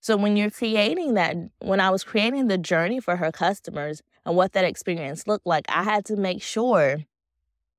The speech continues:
that it also aligned with her business's capabilities as far as tech and as far as, uh, the way, the amount of services they're, they can fulfill,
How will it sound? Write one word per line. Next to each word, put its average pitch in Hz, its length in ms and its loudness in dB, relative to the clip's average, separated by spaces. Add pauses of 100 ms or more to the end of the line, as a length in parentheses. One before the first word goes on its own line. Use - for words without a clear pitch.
(100)
that 180 220 0
it 190 160 0
also 247 360 2
aligned 185 460 -2
with 160 140 -4
her 220 260 0
business's 208 560 -4
capabilities 160 800 -4 (320)
as - 140 -6
far 151 220 -4
as 147 140 -12
tech 247 360 -2 (400)
and 175 120 -2
as 170 120 -4
far 165 460 0
as, 156 760 0
uh, 151 260 0
the 156 220 0
way, 170 400 0 (240)
the 175 120 4
amount 165 440 0
of 143 480 -4 (140)
services 220 520 0
they're, 160 460 -2 (600)
they 175 140 4
can 165 160 -2
fulfill, 147 580 -4